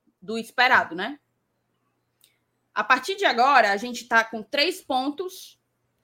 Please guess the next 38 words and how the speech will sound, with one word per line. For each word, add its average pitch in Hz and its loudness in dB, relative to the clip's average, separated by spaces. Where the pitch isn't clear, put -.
em 220 -6
seis 240 -2
disputados, 226 0
cinquenta 185 -10
por - -18
cento 170 -8
de 170 -10
aproveitamento, 165 -8
e 226 -2
a 247 4
gente 247 -8
só 285 0
precisa 262 -6
fazer 226 -2
mais 233 -2
seis 294 -2
pontos 262 -6
nos 254 -6
quatro 254 2
próximos 247 -4
jogos, 151 -8
duas 277 -6
vitórias. - -12
Se - -12
vence, 233 -4
por 240 -4
exemplo, 214 -4
se 202 -14
Deus 202 -4
quiser 185 -8
nos 185 -8
abençoar 180 -6
e 170 -4
permitir, 185 -10
Curitiba 240 -8
e - 0
Atlético 208 -2
Goianiense, 190 -6